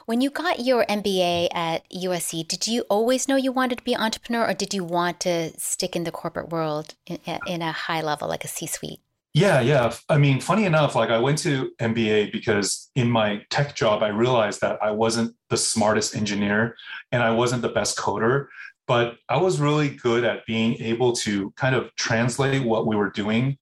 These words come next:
Speaker 2: in the back rooms to executives and to be able to do a lot of,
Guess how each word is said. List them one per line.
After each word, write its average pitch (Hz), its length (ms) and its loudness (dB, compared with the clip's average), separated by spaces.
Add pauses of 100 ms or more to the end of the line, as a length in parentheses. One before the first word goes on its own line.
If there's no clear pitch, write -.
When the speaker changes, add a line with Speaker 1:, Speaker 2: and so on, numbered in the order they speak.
(100)
Speaker 2:
in 139 100 4
the 113 80 2
back 110 320 0
rooms 190 440 0
to 131 580 -2 (200)
executives 110 840 -2
and 117 160 2
to 113 100 -6
be 127 80 2
able 131 240 2
to 110 320 0
do 110 480 -2 (400)
a 120 60 2
lot 113 240 4
of, 110 220 -6